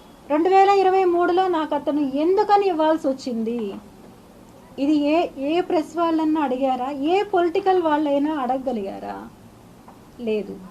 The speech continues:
ఎందుకని? పార్టీ ఇప్పుడు వాళ్ళది ఉందని అంటున్నారా? ఎందుకని? ఒక మహిళకు అన్యాయం జరుగుతుంటే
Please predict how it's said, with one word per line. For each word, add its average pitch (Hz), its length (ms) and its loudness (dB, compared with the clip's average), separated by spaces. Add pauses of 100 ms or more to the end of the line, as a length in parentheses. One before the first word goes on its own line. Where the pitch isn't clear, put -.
(720)
ఎందుకని? 269 680 0 (540)
పార్టీ 285 440 2
ఇప్పుడు 277 500 -2
వాళ్ళది 240 500 -2
ఉందని 320 320 2
అంటున్నారా? 233 720 -4 (420)
ఎందుకని? 330 760 2 (240)
ఒక 240 140 -8
మహిళకు 311 500 0
అన్యాయం 330 480 2
జరుగుతుంటే 269 840 -2